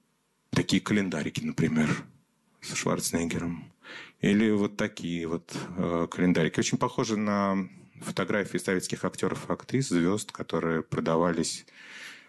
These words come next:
м, в шестидесятые, семидесятые, только теперь вместо Вячеслава Тихонова был Сильвестр Сталлоне. Или вот, э, такое огромное, такая огромная коллекция. Мне понравилось, что на выставке, если вы на неё не сходили, то сходите обязательно.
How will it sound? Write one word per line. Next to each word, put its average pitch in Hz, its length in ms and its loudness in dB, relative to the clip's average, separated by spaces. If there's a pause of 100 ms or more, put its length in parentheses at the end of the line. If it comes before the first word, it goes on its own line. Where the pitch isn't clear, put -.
(760)
м, - 460 0
в - 60 2
шестидесятые, - 640 2
семидесятые, 131 580 0
только - 260 -4
теперь 90 340 0
вместо 82 640 0 (1080)
Вячеслава 87 440 2
Тихонова 90 640 2 (1400)
был 92 140 2
Сильвестр - 440 -2
Сталлоне. 76 580 -2
Или 113 220 4
вот, 98 360 -2
э, 87 340 0 (680)
такое 92 300 -2
огромное, 85 640 2
такая - 320 0
огромная 87 300 2
коллекция. 95 460 -2
Мне 92 140 2
понравилось, 101 460 0
что 87 560 0
на 87 100 0
выставке, - 480 -4
если 82 260 0
вы 82 80 2
на 85 60 2
неё 85 140 2
не 85 60 2
сходили, - 460 2
то - 140 -2
сходите 82 440 0
обязательно. 87 680 0